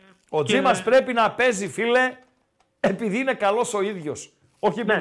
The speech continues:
Speaker 1: δεν έχουμε άλλους.
Speaker 2: Και αυτό.
Speaker 1: Έχει,
Speaker 2: Και
Speaker 1: το έχει ο Τζίμας.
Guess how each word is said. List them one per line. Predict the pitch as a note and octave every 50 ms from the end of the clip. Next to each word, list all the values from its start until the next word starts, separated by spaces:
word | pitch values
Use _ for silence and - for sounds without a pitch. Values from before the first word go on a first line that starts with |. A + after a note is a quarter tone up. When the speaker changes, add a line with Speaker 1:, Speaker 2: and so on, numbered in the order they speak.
| F3+ G3
Speaker 1:
δεν | F#3+ F#3
έχουμε | F#3 F#3 - E3+ E3+ E3
άλλους. | D#3+ D3 C3+ A2+ - - - _ _ _ _ _ _ _ _ _ _ _ _ _
Speaker 2:
Και | _ - C#4+
αυτό. | C4 G3 - - G3 A3 C4 - - _ _ _ _
Speaker 1:
Έχει, | - C4+ C#4 C4
Speaker 2:
Και | - B3 C4+ C#4 C#4 C4+ C4 B3
Speaker 1:
το | C4
έχει | D4 D#4 C4+ - - - G#3+
ο | G#3+ G3+
Τζίμας. | D3+ C3 D#3 E3 D3+ B2 A2 G2+ G2 - -